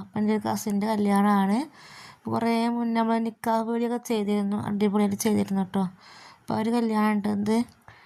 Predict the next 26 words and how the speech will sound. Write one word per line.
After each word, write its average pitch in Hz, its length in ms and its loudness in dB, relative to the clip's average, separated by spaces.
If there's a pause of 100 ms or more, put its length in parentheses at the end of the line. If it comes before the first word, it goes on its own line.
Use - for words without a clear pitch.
(580)
കഴിഞ്ഞ 220 380 0 (880)
കുറച്ച് - 380 -2 (320)
ദിവസം 220 360 0
മുന്നേ 214 240 -2
നമ്മൾ 214 220 2
ഒരു 214 160 2
വീഡിയോ 214 260 2
ഒക്കെ 226 200 0
ചെയ്തിരുന്നു, 202 420 0 (220)
ചായ 226 380 2
ചെയ്തിട്ട്. 220 460 -4 (220)
അപ്പൊ 220 140 -2
ഇന്ന് 220 240 0
എന്തായാലും 220 400 0
കല്യാണത്തിന് 202 520 -2
പോവുകയാണ്. 196 480 2 (640)
അപ്പൊ - 140 -8 (100)
ഞാൻ 220 120 4 (120)
എൻ്റെ 226 220 -2
വർക്ക് 220 300 -6
കഴിഞ്ഞാണ്ട് 208 560 0
ഒരു 233 160 2
അഞ്ചര 208 300 -2 (120)
മണിയൊക്കെ 208 380 0
ആയപ്പോ 202 340 0
ഇറങ്ങി 196 360 -4